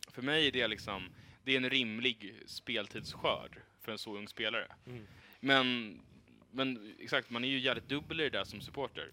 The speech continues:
Speaker 1: Jag vill ju ha en Bayern-trupp som präglas av egna talanger. Eh, och jag vill att de unga ska få, det ska vara lätt att slå igenom i Bayern
Speaker 2: Mm.
Speaker 1: som ung talang.
Speaker 2: Sen ska man ju säga att, att vara målvakt i Hammarby med, med våran anfallsspel, det är,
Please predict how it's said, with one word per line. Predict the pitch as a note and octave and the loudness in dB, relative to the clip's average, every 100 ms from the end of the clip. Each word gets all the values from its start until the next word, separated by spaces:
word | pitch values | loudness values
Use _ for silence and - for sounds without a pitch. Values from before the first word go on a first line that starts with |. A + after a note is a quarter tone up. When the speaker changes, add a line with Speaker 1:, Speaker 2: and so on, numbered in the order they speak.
| - | -4
Speaker 1:
Jag | A#2+ A#2+ | 0 2
vill | A#2+ D3 E3 | 2 0 -2
ju | D3+ | -2
ha | A2+ G2+ G2 F2+ E2+ - | 0 0 0 -2 -6 -8
en | G2 G2+ F#2+ | -8 -6 -6
Bayern-trupp | G#2 G2 G2 A#2 - | 0 2 2 -6 -10
som | G#2 | -4
präglas | A2 G2+ G#2 A#2+ | 2 2 2 -2
av | A2 | -2
egna | G2+ F#2+ | -4 -4
talanger. | A2+ C3+ C3+ A2 - - - - - - - - | 0 0 2 -4 -6 -14 -20 -20 -20 -20 -20 2
Eh, | A2+ G#2 G2 F#2 F2+ | 6 6 6 0 -4
och | F2+ - D#2+ - | -10 -12 -14 -6
jag | G#2+ | -4
vill | G2+ B2+ A2+ | -2 0 0
att | G2 | -2
de | G#2+ G#2 | -4 -8
unga | G#2+ G#2 G2 | -8 -6 -8
ska | - A2 | -8 -12
få, | - G2+ F#2+ F2+ F2+ A2 | -10 -10 -6 -4 -6 -10
det | A#2+ | -14
ska | - A2+ | -4 -4
vara | G#2+ D#3 G3 A2 | 0 0 0 -2
lätt | A2 G#2+ - | -2 -4 -6
att | |
slå | - G#2 | -6 -4
igenom | G2 F2 F2 | -4 -6 -6
i | |
Bayern | G2 F2 D#2 C#2+ | -4 -4 -6 -8
Speaker 2:
Mm. | B2 | -12
Speaker 1:
som | A2+ A2+ | -10 -10
ung | G#2 | -10
talang. | - F#2+ D#2+ - | -6 -6 -6 -6
Speaker 2:
Sen | - D#3 | -2 -2
ska | - | 0
man | F#3 | 0
ju | |
säga | E3 D3 B2 | 4 6 4
att, | A#2+ - | 2 -4
att | B2 | -8
vara | B2 B2 A#2+ E3+ | -4 -2 0 -2
målvakt | C3+ A#2 - A2+ | -4 -6 -8 -10
i | G#2+ | -8
Hammarby | A2+ G#2+ B2 D3 | -8 -8 -8 -10
med, | A2+ A2+ G#2+ A2 F#2+ | -10 -10 -10 -12 -14
med | A#2 A2+ | -10 -6
våran | A2+ G#2 G2+ | -4 -6 -8
anfallsspel, | - A#2 G#2 A2+ - - C#3 G2 | -6 -6 -4 -4 -4 -2 -2 -2
det | A2+ | -2
är, | B2 C3+ D#3 | 0 2 0